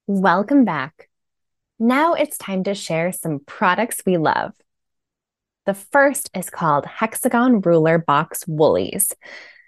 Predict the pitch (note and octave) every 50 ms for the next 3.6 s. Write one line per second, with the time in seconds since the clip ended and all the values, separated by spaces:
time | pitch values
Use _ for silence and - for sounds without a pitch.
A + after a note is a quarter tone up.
0 | _ _ - - - - A3 F#3 F3 F3 E3+ E3 D#3+ - - E3+ F#3+ G3 G#3 A3+
1 | B3+ C4+ C#4 C4+ C4 B3+ A#3 B3 C#4+ D4 - - - G#3 G3 - - F#3 E3 E3
2 | F3 A#3+ D#4+ - - - _ - G#3 G3+ F#3 F3 E3 F3 E3+ E3 F3 G3 F#3+ F#3+
3 | G3 A3+ C#4 C#4 - - - A3+ A#3+ A#3 -